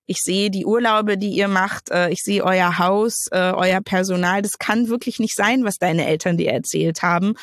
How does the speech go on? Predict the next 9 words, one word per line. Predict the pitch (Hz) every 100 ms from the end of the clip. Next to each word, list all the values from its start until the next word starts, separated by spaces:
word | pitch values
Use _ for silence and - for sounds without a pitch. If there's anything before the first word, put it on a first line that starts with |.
| - - -
Und | 180
so | 175 185
ist | 196
dann | 196 185
eben | 185 190 190
diese | 185 175 180 175 175
halbe | 175 175 180
Lüge | 185 185 190 190 208 180 180
aufgeflogen. | 165 196 226 - - 214 208 220 233 254